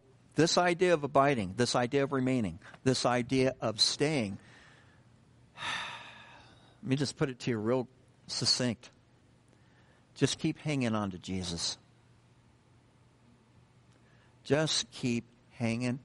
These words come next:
on to Jesus. Even when it feels like you can't feel him,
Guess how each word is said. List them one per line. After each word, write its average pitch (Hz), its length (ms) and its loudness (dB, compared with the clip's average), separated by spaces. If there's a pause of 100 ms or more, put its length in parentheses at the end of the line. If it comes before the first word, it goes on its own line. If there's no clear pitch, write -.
(180)
on 98 360 -4 (180)
to 110 100 -6
Jesus. 92 680 -8 (3500)
Even 160 300 6
when 151 140 2
it 131 120 -2
feels 156 300 2
like 131 220 0
you 113 80 -8
can't - 380 -4
feel 147 340 -2
him, 208 160 0